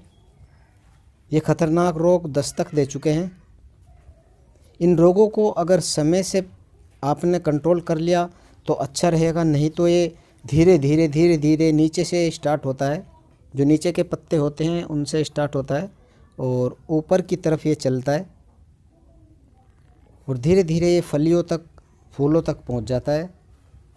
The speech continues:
जिससे भारी नुकसान होता है और उपज में भी बहुत ही ज़्यादा गिरावट होती है। किसान भाइयों,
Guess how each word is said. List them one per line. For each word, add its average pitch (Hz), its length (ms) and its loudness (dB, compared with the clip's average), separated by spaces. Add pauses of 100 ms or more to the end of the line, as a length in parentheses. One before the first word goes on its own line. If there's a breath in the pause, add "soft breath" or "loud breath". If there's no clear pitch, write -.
(720)
जिससे 147 400 -6
भारी 151 500 -4 (640)
नुकसान 151 480 -4
होता 135 260 -4
है 151 180 -4
और 156 180 -2
उपज 143 300 -4
में 147 220 0
भी 160 180 -4 (1700)
बहुत 147 300 -2
ही 170 80 2
ज़्यादा 143 280 2
गिरावट 135 380 2
होती 120 260 -6
है। 147 120 -6 (3000)
किसान 185 280 2
भाइयों, 208 380 2